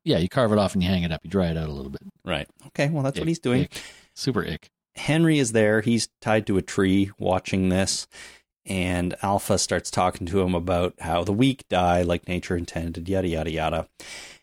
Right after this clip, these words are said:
Speaker 2: And then a man and a woman approach, unmasked, and they start to question Alpha's decision to get Lydia. The man says that they have this rule of letting the weak die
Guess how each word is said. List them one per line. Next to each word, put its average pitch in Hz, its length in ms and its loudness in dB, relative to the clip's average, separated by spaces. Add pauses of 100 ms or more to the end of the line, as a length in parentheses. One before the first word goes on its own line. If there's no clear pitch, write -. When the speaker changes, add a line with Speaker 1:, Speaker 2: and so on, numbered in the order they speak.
Speaker 2:
And 156 120 0
then 185 100 4
a - 20 4
man 214 300 4
and 214 100 6
a 180 40 4
woman 160 280 4
approach, - 640 -2 (180)
unmasked, 120 840 0 (640)
and 107 180 0
they 107 80 2
start 151 320 0
to - 80 -12
question 120 720 0
Alpha's 107 600 0
decision 92 800 2 (200)
to 101 100 -4
get 85 360 -4
Lydia. 131 360 2
The 80 120 -4
man 104 260 4
says 98 440 2
that 92 300 0 (560)
they 90 80 -6
have 92 200 -2
this 95 220 0
rule 139 440 6
of 87 100 -2
letting 92 280 4
the 87 80 2
weak 85 340 -4
die 120 480 2